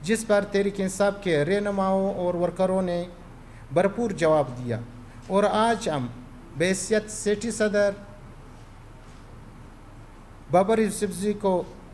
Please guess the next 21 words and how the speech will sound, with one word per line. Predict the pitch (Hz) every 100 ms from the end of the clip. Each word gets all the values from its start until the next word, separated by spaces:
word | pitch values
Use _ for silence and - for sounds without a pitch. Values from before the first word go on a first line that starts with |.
| -
इस | 220
प्रेस | - 247 240 -
कॉन्फ्रेंस | 208 196 208 208
के | 196
ज़रिए | 156 165 160 143 127 - - - - -
इंतबा | 190 190 202 202 202 202 - - - - - -
कर | 185 175
रहे | 160 143
हैं | 117 110 - - - - - - -
कि |
आइंदा | 185 185 202 208 220 214 - - - -
पाकिस्तान | 165 165 - 202 202
तहरीक | 196 202 196
इंसाफ | 185 - 190 185 185 -
के | 180
आइन | 165 208 214
और | 196
मंशूर | 185 170 - 196
की | -
पासदारी | 175 170 165 180 196
करे, | 190 127